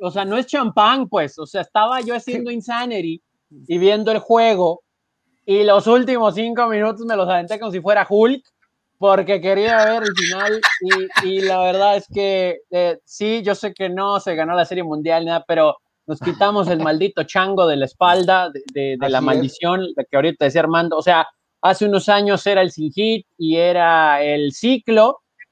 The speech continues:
Speaker 1: Matt Kemp
Speaker 2: Ujú.
Speaker 1: lo pegó, que pues saludos
Speaker 2: Sí.
Speaker 1: a Matt Kemp, y luego Will
Speaker 2: De los,
Speaker 1: Myers
Speaker 2: de
Speaker 1: lo
Speaker 2: los,
Speaker 1: pegó
Speaker 2: tuvo que ir un
Speaker 1: también.
Speaker 2: Dodger a pegarlo, pues.
Speaker 1: Eh, bueno, pues es que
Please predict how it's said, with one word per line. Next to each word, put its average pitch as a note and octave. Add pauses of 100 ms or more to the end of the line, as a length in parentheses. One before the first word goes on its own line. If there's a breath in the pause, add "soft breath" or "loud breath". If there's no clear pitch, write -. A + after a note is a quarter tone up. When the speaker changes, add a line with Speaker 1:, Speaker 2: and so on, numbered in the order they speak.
(100)
Speaker 1:
Matt F3
Kemp G3
Speaker 2:
Ujú. F#3
Speaker 1:
lo F#3+
pegó, A3+
que D#3+
pues C3+
saludos G3+
Speaker 2:
Sí. F3+
Speaker 1:
a D3+
Matt F3
Kemp, A#3+
y D#3+
luego F#3
Will F#3
Speaker 2:
De F#3
los, D3
Speaker 1:
Myers -
Speaker 2:
de F3+
Speaker 1:
lo F3+
Speaker 2:
los, E3
Speaker 1:
pegó A#3+
Speaker 2:
tuvo A#3
que A#3+
ir A#3+
un A#3
Speaker 1:
también. A3
Speaker 2:
Dodger B3+
a F#3+
pegarlo, F#3+
pues. B2+ (220)
Speaker 1:
Eh, F3 (300)
bueno, F3
pues D3
es D#3
que D#3